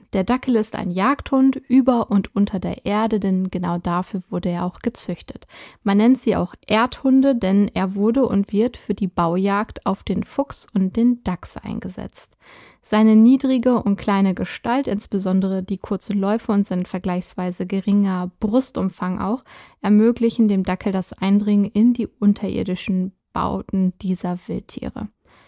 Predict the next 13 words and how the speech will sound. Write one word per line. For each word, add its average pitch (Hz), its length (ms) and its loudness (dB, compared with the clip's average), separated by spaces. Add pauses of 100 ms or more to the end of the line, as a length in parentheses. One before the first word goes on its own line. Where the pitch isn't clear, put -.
(540)
Auch 269 260 2
auf - 220 -2
der 202 360 -2
Wundfährte 214 680 0
von 202 180 -2
krankem 214 540 -2
Wild 220 340 2
leistet 208 400 0
der 196 80 0
Dackel 202 320 -2
hervorragende 202 640 0
Arbeit, 233 540 -2
wenn 220 240 2